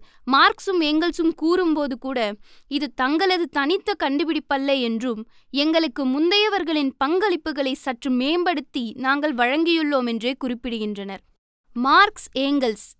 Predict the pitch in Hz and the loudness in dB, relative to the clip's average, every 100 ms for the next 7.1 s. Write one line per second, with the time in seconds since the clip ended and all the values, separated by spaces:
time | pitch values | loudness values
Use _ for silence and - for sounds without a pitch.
0 | - 233 320 381 427 427 440 311 269 339 | -10 -4 0 0 0 -2 -4 -2 -2 -2
1 | - 302 302 - 269 330 359 294 269 220 | -2 -4 -4 -4 -2 2 2 2 0 -2
2 | 202 - 220 277 349 381 339 247 269 269 | -8 -8 0 2 4 2 0 0 0 0
3 | 220 208 202 _ _ _ - 294 311 214 | -2 -6 -8 _ _ _ -4 0 0 -2
4 | 220 220 320 339 - 359 247 220 233 330 | 0 2 2 0 -4 -2 -2 -6 -4 -2
5 | 370 359 349 - 285 359 392 330 240 226 | 0 0 -2 -2 -2 -2 -4 -4 -2 -2
6 | 214 202 - _ _ _ - 254 330 427 | -2 -6 -10 _ _ _ -4 4 4 4
7 | - | 0